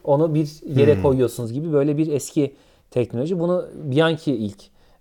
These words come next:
Speaker 1: e, kullanmış bin dokuz yüz otuz, otuz beş yılları arasında işte o dönemlerde. Daha sonra işte, e, Zax gibi bazı firmaların,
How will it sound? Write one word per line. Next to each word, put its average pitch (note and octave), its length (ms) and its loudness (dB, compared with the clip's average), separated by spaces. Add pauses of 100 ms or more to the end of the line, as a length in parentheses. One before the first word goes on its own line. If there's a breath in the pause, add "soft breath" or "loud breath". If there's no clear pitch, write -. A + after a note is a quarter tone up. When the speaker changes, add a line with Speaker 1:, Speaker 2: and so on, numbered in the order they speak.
Speaker 1:
e, A2 160 0
kullanmış A2+ 580 0
bin B2+ 160 -4
dokuz A#2+ 200 0
yüz A#2+ 80 -4
otuz, - 440 -4 (180)
otuz A#2+ 300 -6
beş A#2 200 -4
yılları G#2+ 260 -2
arasında G#2 480 -4
işte G2 260 -10
o G#2+ 160 -10
dönemlerde. G#2 680 -6 (420 soft breath)
Daha G#3 160 6
sonra G3+ 380 4
işte, G3+ 360 -2 (360 soft breath)
e, C#3+ 380 2
Zax D#3 360 2
gibi E3+ 300 2
bazı D#3+ 260 4
firmaların, D#3 560 0